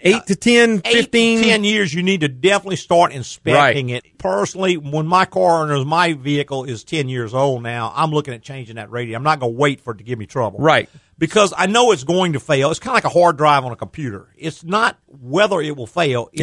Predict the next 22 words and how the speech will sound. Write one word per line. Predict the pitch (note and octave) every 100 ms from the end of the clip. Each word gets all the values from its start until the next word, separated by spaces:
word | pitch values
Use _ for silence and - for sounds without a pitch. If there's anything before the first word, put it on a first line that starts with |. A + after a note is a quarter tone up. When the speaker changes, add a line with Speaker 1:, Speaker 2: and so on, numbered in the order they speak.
| C#3+
Speaker 1:
It's |
Speaker 2:
is | D3+
Speaker 1:
when. | F3+ B2
Speaker 2:
when | F#3 B3
it's | E3+ G#2+
gonna | A#2
fail. | G2+ G#2 F2+
Speaker 1:
Exactly. | B2+ A2 C#3+ C3+ A2+ D#3+
Speaker 2:
And | D#3
fortunately, | G#3+ A#3+ A#3 F#3+ F#3
with | D#3
a | C#3
hard | G3+ D#3+
drive, | C#3+ C#3 C#3
you |
can | C3+
back | A#2+ C#3+ B2+
it | B2
up, | F3 D3 - -
so | D#3 C#3+ C#3 D3
it's | D3 E3
only | E3 D3 C#3 C3 B2